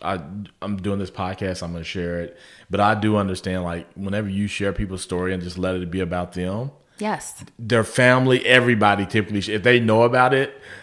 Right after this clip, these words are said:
Speaker 1: their family, everybody's gonna share it 'cause it's kind of a big deal.
Speaker 2: Yes.
Speaker 1: In, in, um, to have your story put out there into the world. And so,
Speaker 2: Yes.
Speaker 1: yeah, I'm with you on that a hundred percent.
Speaker 2: Yes.
Speaker 1: Facebook, Instagram, Twitter, what, what's your go-to?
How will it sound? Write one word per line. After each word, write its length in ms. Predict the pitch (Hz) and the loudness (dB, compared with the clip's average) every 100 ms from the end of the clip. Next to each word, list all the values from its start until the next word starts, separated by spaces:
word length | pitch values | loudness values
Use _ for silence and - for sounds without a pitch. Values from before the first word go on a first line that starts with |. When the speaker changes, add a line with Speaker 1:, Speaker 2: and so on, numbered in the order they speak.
| - 104 | -16 -2
Speaker 1:
their 200 | 110 107 | 0 2
family, 420 | 113 110 110 104 | 4 4 4 2
everybody's 340 | 104 98 92 | 2 0 -2
gonna 120 | 95 95 | -2 -2
share 260 | - 113 | 2 2
it 80 | 92 | 2
'cause 160 | 101 101 | -2 -4
it's 120 | 110 | 0
kind 200 | 147 117 | 2 4
of 80 | 113 | 2
a 60 | |
big 300 | 98 113 98 | 2 0 2
deal. 380 | 110 117 95 76 190 | 4 4 4 -2 0
Speaker 2:
Yes. 440 | 196 160 147 - | 2 2 -2 -6
Speaker 1:
In, 360 | - 113 87 90 - - | -2 -2 -4 -8 -8 -6
in, 180 | 117 104 | -4 -2
um, 460 | 98 90 85 85 82 - | -2 -2 -4 -8 -12 -2
to 140 | 104 | 0
have 420 | 110 107 98 90 - - - | 4 2 0 -6 -20 -20 -16
your 220 | 107 101 | -6 -4
story 380 | 98 - 95 92 | -4 -4 -2 -2
put 160 | 87 92 | -2 -4
out 180 | 87 87 | -4 -4
there 120 | 90 | -6
into 200 | 85 92 | -6 -6
the 100 | 85 | -6
world. 360 | 82 85 82 82 | -4 -6 -6 -8
And 120 | 80 | -10
so, 360 | 85 82 80 - - | -8 -8 -8 -12 -4
Speaker 2:
Yes. 200 | 202 175 | 0 0
Speaker 1:
yeah, 140 | 85 | 0
I'm 200 | - 107 | 0 2
with 200 | 101 98 | 2 0
you 120 | 98 90 | -2 -2
on 120 | 87 | -2
that 140 | 87 | -4
a 60 | 85 | -4
hundred 280 | 92 90 85 | -4 -6 -10
percent. 420 | 85 - 85 185 | -8 -6 -6 -4
Speaker 2:
Yes. 360 | 180 160 - - - _ _ | -4 -4 -8 -14 -18 _ _
Speaker 1:
Facebook, 580 | - 143 139 151 147 143 95 | 6 6 6 6 8 6 -2
Instagram, 500 | 117 127 117 110 104 | -4 -2 -2 -2 0
Twitter, 280 | 120 113 | 0 2
what, 260 | 107 110 - | 2 -2 -4
what's 240 | 98 104 | -6 -2
your 100 | 113 | -2
go-to? 440 | 92 95 - 80 | 0 -2 -4 -8